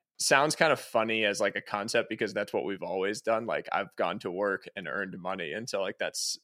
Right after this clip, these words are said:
that's a general idea that people should understand. Um, but there have been several companies actually who have been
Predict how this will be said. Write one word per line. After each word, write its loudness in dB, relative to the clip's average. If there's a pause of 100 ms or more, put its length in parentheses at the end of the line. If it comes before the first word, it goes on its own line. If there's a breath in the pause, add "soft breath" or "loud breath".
(240)
that's 2
a 2
general 6
idea 4
that -2
people 0
should 0
understand. 2 (300 loud breath)
Um, 8
but 6
there 6
have 2
been 4
several 6
companies 0
actually 2
who 4
have -2
been 0